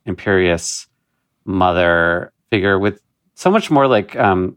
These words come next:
intelligence and even warmth towards the future daughter-in-law that she is trying to disapprove of. She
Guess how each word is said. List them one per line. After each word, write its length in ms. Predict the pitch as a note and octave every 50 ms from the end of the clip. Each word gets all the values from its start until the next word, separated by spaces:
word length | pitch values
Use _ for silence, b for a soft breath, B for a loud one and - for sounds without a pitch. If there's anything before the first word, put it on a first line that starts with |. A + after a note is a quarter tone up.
| _ -
intelligence 600 | - G2+ F2+ - C#3+ D3 D3+ C#3 C3+ D3 C3+ -
and 100 | C#3+ C#3
even 300 | D#3 E3 A3 A#3 E3 G#2
warmth 440 | F2+ F2+ G2+ A2 C3 C#3 - - -
towards 440 | - - - G2+ G2+ - B2 - - - - -
the 400 | G#2 G#2 G#2 G#2 G2 F#2 F2+ - - _ _ _ _
future 340 | - G2+ - - G#2+ G2+ F2+
daughter-in-law 600 | E2 F2+ E2 F2 F#2 F#2+ G2+ F#2+ F#2+ F#2+ G2 G2
that 160 | F2 E2+ -
she 180 | - - F#2
is 120 | F2 E2+ E2+
trying 260 | - - F2 F2+ F2
to 80 | F2 D#2+
disapprove 440 | D#2+ E2+ - F#2 - F#2 F2+ F2
of. 180 | G2 G2+ G#2+ G#2
She 340 | - - C3 C3 C#3+ - -